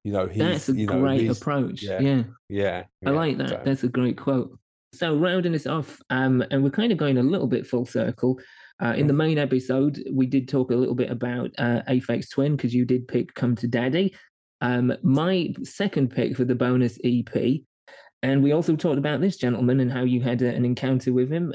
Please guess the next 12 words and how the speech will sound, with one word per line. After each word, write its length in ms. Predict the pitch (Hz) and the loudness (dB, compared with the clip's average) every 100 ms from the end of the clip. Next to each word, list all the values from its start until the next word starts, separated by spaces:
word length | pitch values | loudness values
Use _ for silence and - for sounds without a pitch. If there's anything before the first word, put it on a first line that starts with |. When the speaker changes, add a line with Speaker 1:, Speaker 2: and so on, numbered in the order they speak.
| - | -4
Speaker 2:
Um, 260 | 127 120 - | -2 -2 -2
Speaker 1:
Hmm. 80 | 143 | 0
Speaker 2:
Square 240 | 175 185 | 2 0
Pusher 360 | 185 180 180 160 | 0 -2 0 0
and 120 | 139 131 | 0 -2
A 160 | 147 151 | 0 0
F 180 | 143 - | -2 -2
X, 480 | 131 127 - - - - | -2 -2 -8 -14 -18 -12
um, 380 | - 117 117 117 117 | -2 2 2 2 0
an 140 | 131 | 2
alias 420 | 123 123 123 123 | 2 4 2 0
for 120 | - | -4